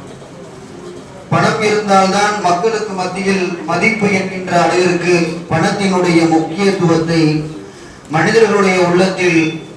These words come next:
ஆழமாக, எந்த அளவிற்கு மனிதனுடைய உள்ளமெல்லாம்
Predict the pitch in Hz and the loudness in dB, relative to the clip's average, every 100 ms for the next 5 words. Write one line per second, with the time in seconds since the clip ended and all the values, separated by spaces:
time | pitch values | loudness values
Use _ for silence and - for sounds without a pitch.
0 | - - 180 180 170 170 160 156 151 147 | -12 -2 0 2 2 2 2 2 2 0
1 | 147 - - - - - - - - - | -2 -10 -18 -20 -20 -20 -20 -20 -20 -20
2 | - - - - - 143 160 196 208 214 | -18 -18 -20 -20 -14 -6 -4 -2 0 2
3 | 214 208 214 208 190 180 185 - - 165 | 2 2 0 2 2 2 -2 -8 -12 -4
4 | 175 226 226 208 202 190 185 165 156 160 | -2 0 0 0 2 2 2 2 0 2
5 | 202 196 190 196 208 | 2 0 0 0 0